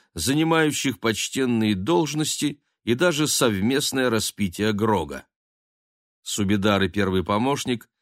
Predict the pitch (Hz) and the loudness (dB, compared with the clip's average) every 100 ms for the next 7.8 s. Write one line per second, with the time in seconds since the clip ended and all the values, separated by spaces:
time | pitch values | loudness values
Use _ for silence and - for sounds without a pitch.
0 | _ - 139 135 127 123 110 131 127 117 | _ -4 -2 2 4 4 2 2 4 4
1 | 110 104 143 131 78 67 - _ _ _ | 4 4 2 2 -2 -8 -14 _ _ _
2 | 82 73 - 98 120 127 120 127 117 110 | -6 -6 -2 0 2 2 0 0 0 2
3 | 120 113 113 104 104 - 107 113 113 107 | 0 0 0 0 -2 -4 -2 0 2 2
4 | 110 107 101 - 113 104 92 - 123 127 | 0 0 -2 0 0 2 0 -4 -2 0
5 | 107 120 123 120 - _ _ - 95 123 | 0 0 0 -2 -2 _ _ -8 -4 0
6 | 123 110 104 120 - 110 98 104 123 123 | -2 0 0 0 0 -2 -2 0 2 2
7 | 117 101 98 87 107 113 101 | 0 0 -2 0 2 2 2